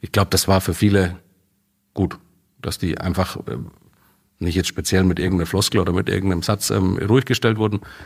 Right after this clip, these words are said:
aber dass die einfach, ähm, wussten, dass sie bei uns jemanden erreichen, egal wen sie anrufen,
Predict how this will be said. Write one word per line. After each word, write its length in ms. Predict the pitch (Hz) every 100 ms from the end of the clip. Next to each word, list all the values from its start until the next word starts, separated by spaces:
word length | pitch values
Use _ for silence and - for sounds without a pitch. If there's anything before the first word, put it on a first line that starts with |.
| - -
aber 160 | 90
dass 120 | 90
die 160 | - 90
einfach, 320 | 87 90 -
ähm, 320 | 90 90 82 85 - - - _ _ _ _ -
wussten, 340 | 101 120 -
dass 160 | 98 92
sie 60 | 87
bei 100 | 90
uns 360 | 95 95 - _ _ -
jemanden 380 | 90 95 92 90
erreichen, 400 | 85 87 95 92
egal 280 | 85 87 90
wen 140 | 95
sie 140 | 101
anrufen, 400 | 92 87 87 95